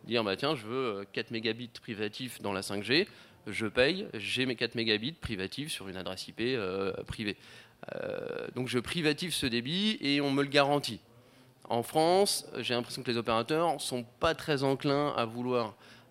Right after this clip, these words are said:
pour l'instant, euh, donner du réseau privatif et garantir ce, ce réseau.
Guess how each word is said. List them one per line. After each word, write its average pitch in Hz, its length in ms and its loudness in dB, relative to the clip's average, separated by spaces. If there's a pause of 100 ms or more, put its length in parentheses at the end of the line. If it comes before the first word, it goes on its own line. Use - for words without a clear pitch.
(120)
pour 120 160 4
l'instant, 151 640 2
euh, 113 300 2
donner 135 440 0
du 131 140 0
réseau 127 600 4 (340)
privatif 131 760 -2
et 147 140 0
garantir 139 480 2
ce, 120 380 0
ce 123 140 -2
réseau. 107 280 2